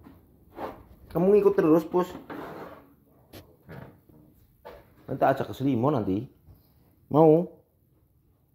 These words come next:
Mau tak ajak Selimo? Ya. Mau gak?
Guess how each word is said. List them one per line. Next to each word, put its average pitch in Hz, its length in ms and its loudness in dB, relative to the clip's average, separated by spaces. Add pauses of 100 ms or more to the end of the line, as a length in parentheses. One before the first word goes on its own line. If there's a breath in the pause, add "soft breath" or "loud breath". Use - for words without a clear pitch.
(280)
Mau 143 160 6
tak 135 120 4
ajak 120 120 -6
Selimo? 147 480 4 (400)
Ya. 139 320 4 (640)
Mau 147 160 2
gak? 101 240 0